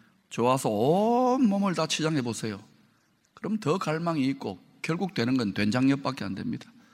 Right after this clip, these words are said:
갈망이에요, 갈망. 아무리 마셔도 마셔도 더 목마르게 됩니다. 이 세상의 것들 다 그렇습니다.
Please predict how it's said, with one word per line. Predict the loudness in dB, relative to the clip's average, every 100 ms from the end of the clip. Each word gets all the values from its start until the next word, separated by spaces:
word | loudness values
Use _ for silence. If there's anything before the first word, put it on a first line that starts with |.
| -20 _ _ _ _ _ _ _ _ -8
갈망이에요, | -2 0 -2 -4 -8 -16
갈망. | -18 -18 -18 _ _ _ _ _ _ _
아무리 | 0 4 4 4
마셔도 | 2 2 0 -2 -6 -4
마셔도 | -4 -4 -6 -6 -6 -8 -16 _ _ _ _ -4
더 | 0 0
목마르게 | -2 -4 -4 -4 -6 -8
됩니다. | -10 -14 -16 -20 -4
이 | 0
세상의 | 2 2 2
것들 | 0 -2
다 | -2 -2
그렇습니다. | -2 -4 -6 -10 -20